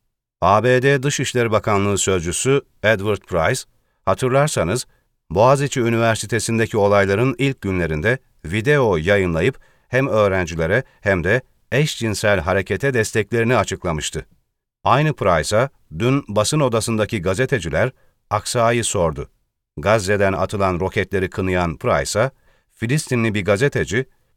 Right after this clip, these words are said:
"Çocukların öldürülmesini kınıyor musunuz?" diye sordu. Price, tüm bilgilerin elinde olmadığını söyleyerek lafı yuvarladı ve neticede kıymetli İsrail'ini korudu.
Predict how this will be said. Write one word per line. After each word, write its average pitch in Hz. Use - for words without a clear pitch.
"Çocukların 123
öldürülmesini 117
kınıyor 135
musunuz?" 90
diye 98
sordu. 78
Price, 98
tüm 143
bilgilerin 113
elinde 113
olmadığını 113
söyleyerek 95
lafı 95
yuvarladı 95
ve 92
neticede 98
kıymetli 123
İsrail'ini 104
korudu. 78